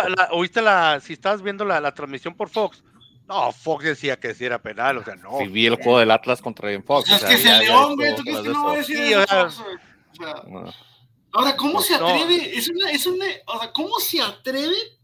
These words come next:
Speaker 3: a sacar a Cendejas por Dam?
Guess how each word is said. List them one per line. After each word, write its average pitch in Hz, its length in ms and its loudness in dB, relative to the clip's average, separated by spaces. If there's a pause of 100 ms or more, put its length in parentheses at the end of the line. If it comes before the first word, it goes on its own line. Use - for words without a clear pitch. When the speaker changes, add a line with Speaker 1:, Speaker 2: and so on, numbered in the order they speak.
(500)
Speaker 3:
a 196 120 -8
sacar 226 320 -6
a 370 60 -2
Cendejas 269 580 -6
por 202 320 -12
Dam? 214 360 -2